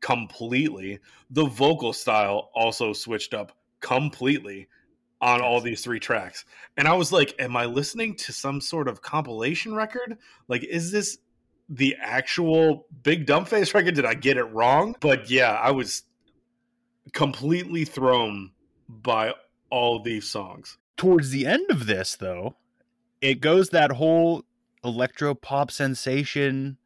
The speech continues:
Speaker 2: with those vocals, but then there is a moment at the end where Mount the Sweet Hog gets very fast and heavy.
Speaker 1: Yeah, I, in all of these, like, I,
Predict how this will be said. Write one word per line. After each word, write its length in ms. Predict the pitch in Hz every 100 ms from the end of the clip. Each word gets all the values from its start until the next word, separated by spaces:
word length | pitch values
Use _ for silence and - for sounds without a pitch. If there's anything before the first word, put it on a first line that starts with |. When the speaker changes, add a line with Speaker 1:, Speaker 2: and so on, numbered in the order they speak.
| _
Speaker 2:
with 240 | 117 110 -
those 240 | 135 139
vocals, 560 | 135 131 131 131 123 -
but 140 | 139 120
then 480 | 156 190 196 190 - _ _
there 240 | 120 156 165
is 100 | 156
a 120 | 156
moment 320 | 147 160 165
at 40 | 147
the 120 | 151
end 180 | 247 160
where 300 | 117 113 107
Mount 460 | 107 101 107 131 131
the 100 | 123
Sweet 300 | - 165 151
Hog 400 | 117 104 104 101 -
gets 220 | 113 107
very 440 | 110 110 117 139 151
fast 440 | - 113 107 -
and 100 | 147
heavy. 340 | 160 285 220 - _ _ - -
Speaker 1:
Yeah, 400 | 160 160 233 143 -
I, 160 | 175 190 165 _ _ _ _ - - - - - - - -
in 240 | 214 233 247
all 380 | 214 190 208 202
of 140 | 165
these, 400 | 175 165 - - 143
like, 240 | 143 131 -
I, 520 | 175 190 202 190